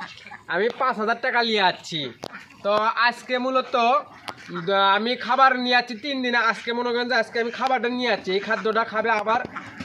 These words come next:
আগামী তিন দিন, আবার আগামী তিন দিন পরে আপনার ডিম বিক্রি করে আবার আগামী তিন দিনের জন্য খাদ্য নিয়ে আসবো। আমি মূলত অগ্রিম অগ্রিম করে খাবার কিনি। তো আজকে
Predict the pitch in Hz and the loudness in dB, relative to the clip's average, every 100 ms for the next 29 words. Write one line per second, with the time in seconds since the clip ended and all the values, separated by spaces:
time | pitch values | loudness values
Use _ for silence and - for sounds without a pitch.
0 | - 226 247 233 - 269 226 196 185 127 | -2 2 2 0 -2 -2 -2 -2 -4 -6
1 | - - - - - - - - 185 233 | -12 -16 -16 -16 -20 -18 -14 -6 0 4
2 | 240 240 240 240 247 247 233 254 254 262 | 4 2 -2 -4 -4 -4 -2 0 4 4
3 | 247 240 233 240 202 240 226 226 233 214 | 4 2 -2 -2 -4 -4 -4 -4 -4 0
4 | 254 240 254 277 262 247 233 262 226 220 | 4 4 6 6 6 4 2 -2 0 4
5 | 220 220 214 220 185 156 135 139 123 - | 4 2 0 -2 -2 -2 -4 -6 -12 -12
6 | - - - - 202 233 240 233 247 208 | -18 -18 -12 -2 0 0 -2 -2 -2 -2
7 | 220 220 202 208 202 202 196 185 175 185 | -2 -2 -2 -4 -4 -4 -4 -4 -6 -8
8 | 165 180 233 - - - - - 208 214 | -6 -6 -6 -12 -14 -14 -16 -2 0 0
9 | - | -2